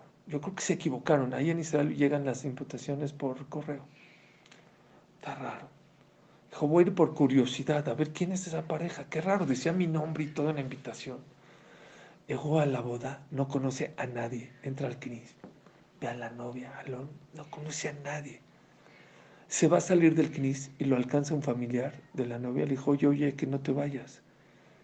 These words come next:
Eres invitado este, especial a la boda. Que la, acabando la novia quiere hablar contigo y los papás. No, no entiende,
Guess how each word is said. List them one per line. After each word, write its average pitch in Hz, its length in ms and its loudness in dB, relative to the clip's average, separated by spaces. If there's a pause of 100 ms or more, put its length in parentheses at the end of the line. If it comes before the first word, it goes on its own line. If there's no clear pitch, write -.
(180)
Eres 147 280 2
invitado 131 580 0 (1300)
este, 127 420 -4
especial 135 580 -2
a 120 60 -4
la 120 120 -6
boda. 127 320 -4 (1040)
Que - 120 -4
la, 127 360 -2
acabando 143 600 4
la 135 180 0
novia 135 280 4
quiere 135 160 2
hablar 135 200 2
contigo 135 380 0
y 147 40 2
los 147 160 -4
papás. - 360 -8 (1700)
No, 190 180 -6
no 156 100 -4
entiende, 185 600 0